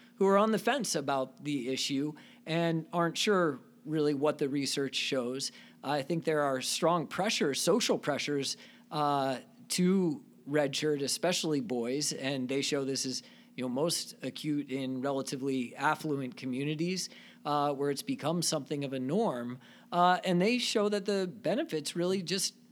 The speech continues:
aren't all that clear, that yes, early on, your child will do much better relative to their grade level peers just by virtue of the fact that they're a good bit older when they're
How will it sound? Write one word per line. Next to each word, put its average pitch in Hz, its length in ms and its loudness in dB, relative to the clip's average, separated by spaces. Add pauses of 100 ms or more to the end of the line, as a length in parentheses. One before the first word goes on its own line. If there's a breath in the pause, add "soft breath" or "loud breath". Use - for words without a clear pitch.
(120)
aren't 170 320 -4
all 147 200 -4
that 175 220 -2
clear, 214 500 -4
that 139 320 -2 (320 loud breath)
yes, 165 400 2
early 165 360 4
on, 175 360 4
your 147 180 2
child 143 440 0
will 135 400 0 (260)
do 147 440 0
much 147 380 -2
better 147 300 2
relative 139 460 -2
to 143 100 -4
their 131 280 0
grade 139 340 -2
level 131 260 -4
peers 143 460 -2
just - 280 -8
by 127 120 -4
virtue 131 380 -2
of 127 100 -4
the 131 80 -4
fact 135 300 -6
that 127 120 -6
they're 135 300 -2 (340 loud breath)
a 131 80 -4
good 131 200 -2
bit 131 200 0
older 139 420 0
when 151 160 0
they're 123 260 -4